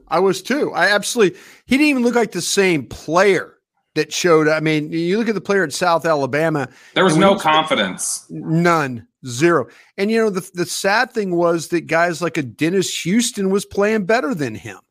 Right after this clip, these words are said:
Speaker 1: You know, I mean, that, that, the fact that, that they thought more of Dennis Houston than they did. Now, I'll give you another guy.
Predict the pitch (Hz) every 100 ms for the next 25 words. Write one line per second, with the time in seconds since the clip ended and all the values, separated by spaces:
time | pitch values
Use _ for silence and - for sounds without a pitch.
0 | _ _ _ _ - 156 165 240 240 202
1 | 190 185 175 190 170 175 160 160 160 -
2 | 165 208 - 180 - _ _ _ - 165
3 | 147 170 185 180 190 180 165 165 185 139
4 | 117 165 175 - 170 208 233 - 156 151
5 | 147 139 131 147 156 156 - _ _ -
6 | 226 302 254 202 185 214 196 147 127 110